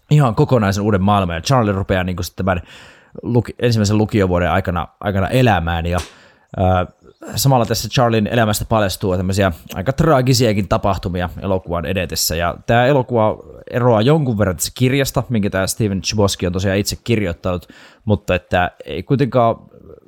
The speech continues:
liikaa, ja itse tykkään tässä tarinasta. Tää kolahti silloin muina kuin tämän, varmaan, en tiedä, olinko lukiossa silloin itse näin, mutta tota,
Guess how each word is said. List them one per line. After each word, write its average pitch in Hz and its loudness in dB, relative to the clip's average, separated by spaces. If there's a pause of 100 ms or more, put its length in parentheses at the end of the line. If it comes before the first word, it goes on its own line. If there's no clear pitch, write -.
(340)
liikaa, 147 2
ja 127 2
itse 131 0
tykkään 131 -2
tässä 107 -4
tarinasta. 101 0
Tää 87 0
kolahti 120 0
silloin 101 -2
muina 101 -2
kuin 90 -6
tämän, 90 -4 (580)
varmaan, 98 0
en 92 -6
tiedä, 101 0
olinko 104 -2
lukiossa 104 -2
silloin 95 0
itse 95 -4 (140)
näin, 98 2 (540)
mutta 107 -2
tota, 98 0